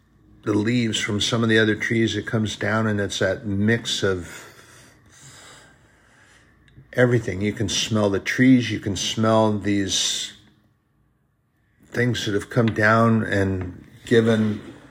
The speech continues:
up their life to put nutrients into the ground. I like going out in the wildness. I like being out there. And I like it because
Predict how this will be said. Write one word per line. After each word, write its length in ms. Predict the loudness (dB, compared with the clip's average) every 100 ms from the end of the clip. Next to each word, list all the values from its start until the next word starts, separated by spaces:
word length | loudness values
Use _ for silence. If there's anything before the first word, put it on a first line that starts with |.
| -20 -20 -20 -14 -2
up 220 | -2 0
their 140 | -6
life 840 | -2 2 2 0 -8 -16 -18 -20 -20 -20 -20 -20 _ _ _ _ _ _
to 100 | -14
put 320 | -12 -4 -4 -4
nutrients 560 | -6 -4 -4 -4 -6
into 200 | -10 -8
the 100 | -8
ground. 680 | -6 -4 -2 -2 -4 -6 -10 -18 _ _ _ _ _ -20 -20 -20 _ _ _ _ _ _ _ _ _ _ _ _ _ _ _ _ _ -8
I 120 | -2
like 280 | 0 2 0
going 220 | -2 -4
out 160 | -4 -6
in 60 |
the 60 | -8
wildness. 840 | -8 -4 -4 -6 -10 -12 -12 -12 -16 -16
I 80 | -4
like 340 | 0 0 -2 -8
being 220 | -8 -4
out 260 | -6 -6
there. 280 | -8 -10 -12 -20 _ _ _ _ _ _ _ _ -8
And 140 | -2
I 80 | 0
like 320 | 2 2 2
it 140 | -2
because 680 | -4 -6 2 4 4 -2 -4